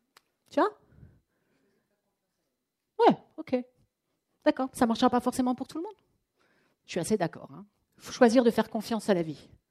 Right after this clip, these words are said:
J'irai même plus loin, mais alors moi je suis une avant-gardiste, me faire confiance à moi, hein.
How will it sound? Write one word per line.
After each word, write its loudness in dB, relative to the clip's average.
J'irai 4
même 2
plus 2
loin, 2
mais 0
alors -6
moi -2
je -6
suis -12
une -2
avant-gardiste, 2
me -4
faire -2
confiance -14
à -8
moi, -14
hein. -20